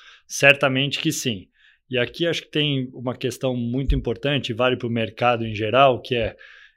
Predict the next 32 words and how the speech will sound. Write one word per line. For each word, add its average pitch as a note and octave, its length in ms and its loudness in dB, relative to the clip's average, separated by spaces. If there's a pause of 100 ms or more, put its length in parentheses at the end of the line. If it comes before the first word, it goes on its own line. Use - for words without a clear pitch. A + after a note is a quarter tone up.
é, A#2 180 0
normalmente, C#3 1120 2
quando C3 200 -4
você C3 220 0
tem C3+ 140 -2
um C3+ 40 0
movimento A#2+ 520 -4
muito C#3 420 -2
grande A#2 600 -2
de A2 240 -10
valorização A#2 760 -2
dos G#2 100 -8
ativos, G#2+ 600 -4 (440)
se - 140 -12
você F3 240 -4
não A3 120 -2
entrar C#3+ 320 4
no C3+ 80 2
momento A#2+ 800 -4 (160)
certo, D3 600 -4 (200)
você C3+ 280 -4
perde F3+ 380 4
esse - 180 -4
bonde, B2+ 460 -2
e E3 120 -4
isso A3+ 180 -8
é A3+ 160 -6
irrecuperável F#3+ 800 6
mesmo F3 280 2
no F#3+ 140 0
longo G3 280 2
prazo. G#2 460 0